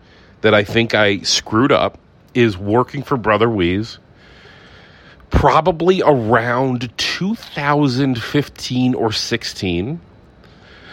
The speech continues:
I wish I had seen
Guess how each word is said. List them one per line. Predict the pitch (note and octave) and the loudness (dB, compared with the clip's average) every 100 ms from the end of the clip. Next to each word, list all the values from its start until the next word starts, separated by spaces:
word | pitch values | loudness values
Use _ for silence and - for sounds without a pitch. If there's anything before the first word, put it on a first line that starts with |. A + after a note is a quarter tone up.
| - - - - | -20 -20 -6 0
I | A#2 C3+ C#3 - - | 2 4 2 -2 -6
wish | A#2 A#2 D#3 - | 2 4 4 4
I | C#3+ C#3 | 2 0
had | B2+ - | -2 -6
seen | - - G#2+ G2 G2 A#2 | -8 -6 -4 -4 -4 -6